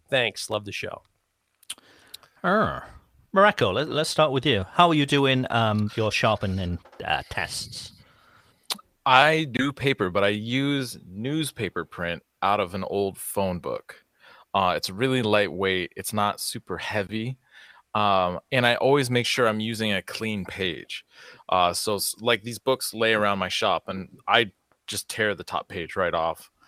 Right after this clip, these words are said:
Speaker 3: Um, and I use that to, like, light the forge later or something, but I do not use it for the cut test because I don't know what's landed on that piece of paper. Um, so that there could be some weird debris in the shop that's landed on the paper that he's using or, eh, wherever he's at.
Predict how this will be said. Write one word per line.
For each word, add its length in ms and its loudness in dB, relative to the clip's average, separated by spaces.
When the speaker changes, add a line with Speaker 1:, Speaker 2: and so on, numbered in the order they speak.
Speaker 3:
Um, 360 -4
and 160 -4
I 120 2
use 220 -2
that 200 0
to, 80 -10
like, 180 -6
light 240 -6
the 80 -12
forge 380 -8
later 280 -6
or 60 -8
something, 400 -8
but 100 0
I 100 6
do 140 -2
not 240 0
use 160 -10
it 80 -12
for 120 -12
the 60 -10
cut 200 -2
test 260 0
because 340 -2
I 80 2
don't 120 -2
know 100 0
what's 260 -2
landed 340 -2
on 140 -6
that 200 -6
piece 160 -14
of 80 -18
paper. 420 -10
Um, 200 -2
so 180 -2
that 240 4
there 200 2
could 220 -4
be 120 -2
some 260 -2
weird 240 0
debris 340 -2
in 80 0
the 60 -2
shop 360 0
that's 240 -2
landed 300 0
on 120 0
the 60 -6
paper 440 -2
that 120 -4
he's 180 -12
using 400 -6
or, 260 0
eh, 220 -6
wherever 420 -2
he's 160 -4
at. 300 0